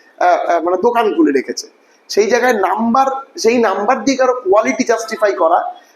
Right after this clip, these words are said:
this is not right। হ্যাঁ, at that moment, দু হাজার চব্বিশ পঁচিশে এসে যদি এইরকম, আহ, পরিস্থিতি দাঁড়িয়ে যায়, তাদের যোগ্যতা যাচাই করা হচ্ছে ট্রেনিং নাম্বার দিয়ে, তাহলে কোনোদিনও আলটিমেট, যাই হোক, ভালো টিচার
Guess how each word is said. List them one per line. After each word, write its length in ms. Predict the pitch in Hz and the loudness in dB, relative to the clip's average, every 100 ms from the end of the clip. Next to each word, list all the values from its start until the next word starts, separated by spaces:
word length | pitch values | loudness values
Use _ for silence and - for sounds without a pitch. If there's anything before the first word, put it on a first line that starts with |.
| - | -2
this 120 | 165 160 | 0 0
is 120 | 160 | 0
not 300 | 170 170 156 | -2 -2 -2
right। 280 | 151 156 - - _ _ _ _ | -4 -6 -14 -18 _ _ _ _
হ্যাঁ, 220 | 202 262 262 - - 208 | -2 -2 -4 -6 0 0
at 200 | 185 254 | 4 2
that 280 | - 220 220 | 2 2 4
moment, 300 | 180 - - _ _ _ _ 147 | 4 0 -6 _ _ _ _ 0
দু 100 | 190 | 2
হাজার 360 | 214 240 240 - | 4 2 -2 -2
চব্বিশ 460 | 175 147 202 - | -2 0 -2 -2
পঁচিশে 300 | 254 220 214 | -2 -2 -2
এসে 160 | 233 220 | -2 -4
যদি 280 | 208 190 208 _ _ - | -8 -8 -8 _ _ -2
এইরকম, 520 | 180 196 202 208 208 - | 2 4 2 0 -2 -2
আহ, 120 | 180 175 | -2 0
পরিস্থিতি 420 | 170 180 175 190 170 | 0 0 -2 -4 0
দাঁড়িয়ে 300 | 165 165 165 | 0 0 0
যায়, 200 | 190 185 | 0 0
তাদের 360 | 160 170 170 | -2 -2 -2
যোগ্যতা 460 | 151 151 170 170 160 | -2 -2 -2 0 0
যাচাই 180 | 160 151 | 0 -2
করা 220 | 139 143 | 0 0
হচ্ছে 180 | 143 175 | -4 -10
ট্রেনিং 520 | _ 226 269 330 302 | _ 0 4 4 4
নাম্বার 340 | 254 202 170 | 2 0 0
দিয়ে, 280 | - 247 185 - - - | -2 -6 -8 -12 -20 -6
তাহলে 160 | 165 175 | -2 0
কোনোদিনও 420 | 170 180 190 214 | 2 2 2 0
আলটিমেট, 560 | - 170 175 196 196 156 | 0 -2 -4 -4 -4 0
যাই 180 | 156 165 | 0 0
হোক, 140 | 196 - | -2 -2
ভালো 260 | 135 160 165 | -2 -2 -4
টিচার 340 | 233 208 240 | -8 -4 -2